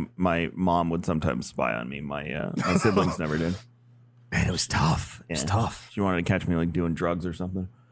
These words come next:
Speaker 1: Um,
Speaker 2: <laughs>
Speaker 1: did you, did, the smiley face as we got older?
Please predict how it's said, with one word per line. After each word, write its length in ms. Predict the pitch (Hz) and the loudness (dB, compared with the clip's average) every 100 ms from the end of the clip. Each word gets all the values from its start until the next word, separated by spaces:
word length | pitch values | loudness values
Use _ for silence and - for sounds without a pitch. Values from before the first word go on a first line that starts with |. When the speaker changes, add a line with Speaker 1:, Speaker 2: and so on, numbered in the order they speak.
| - - _ | -20 -20 _
Speaker 1:
Um, 440 | 120 117 117 107 98 | 2 4 4 4 2
Speaker 2:
<laughs> 1800 | - 151 156 143 - 135 - 131 - - - - - - - - - | 2 2 2 0 0 -2 0 -2 -2 -12 -20 -20 -20 -20 -20 -20 -8
Speaker 1:
did 160 | 101 110 | 0 2
you, 160 | 110 110 | 2 4
did, 380 | 113 101 120 | 4 2 0
the 80 | 110 | 0
smiley 460 | - 117 117 127 101 | 2 2 4 4 4
face 500 | 101 87 80 - - _ - | 4 2 2 -4 -10 _ 0
as 160 | 98 | 2
we 80 | 104 | 4
got 200 | 101 101 | 4 4
older? 480 | 104 101 90 90 | 2 2 2 0